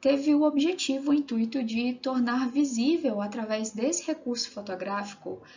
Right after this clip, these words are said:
é, em paralelo, a presença das ausências, tanto dos assassinatos, assassinados, perdão, quanto dos presos e desaparecidos políticos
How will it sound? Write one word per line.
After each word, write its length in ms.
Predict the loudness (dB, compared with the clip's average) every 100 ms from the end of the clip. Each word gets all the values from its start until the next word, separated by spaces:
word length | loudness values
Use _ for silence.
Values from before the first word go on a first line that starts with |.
| -20
é, 120 | -10 -8
em 160 | -8
paralelo, 720 | -8 -8 -4 -2 -2 -2 -6 -12 _ -20 -18 -14 -6
a 80 |
presença 680 | -2 0 2 2 0 0 0
das 220 | 2 2 2
ausências, 760 | 2 2 0 0 -2 -6 -8 -14 _
tanto 280 | -8 -6 -2
dos 180 | 0 0
assassinatos, 1200 | -2 -4 0 0 2 -2 -2 -4 -4 -6 -12 _ _ -12
assassinados, 680 | -8 -6 -4 -2 -2 -2 -4
perdão, 460 | -6 -6 -4 -2 -2
quanto 280 | -2 -4
dos 160 | -6 -10
presos 520 | -6 -4 -4 -4 -2
e 100 | -2
desaparecidos 760 | -2 -6 -4 -4 -4 -4 -6 -8
políticos 760 | -6 -4 -4 -4 -6 -6 -8